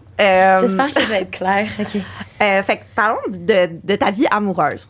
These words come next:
Speaker 2: Ouais.
Speaker 1: <clears throat> Euh, et comment tu penses que, ben, euh, euh, d'abord, j-, j'ai aucune idée c'est quoi les,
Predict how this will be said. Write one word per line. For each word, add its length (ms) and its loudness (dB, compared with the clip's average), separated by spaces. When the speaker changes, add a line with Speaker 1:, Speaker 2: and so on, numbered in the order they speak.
Speaker 2:
Ouais. 220 0
Speaker 1:
<clears throat> 60 4
Euh, 720 2
et 180 0
comment 260 0
tu 80 -18
penses 300 0
que, 320 2
ben, 140 2
euh, 40 2
euh, 280 -4
d'abord, 360 0
j-, 180 -12
j'ai 200 -4
aucune 240 -2
idée 140 2
c'est 160 -2
quoi 180 2
les, 420 2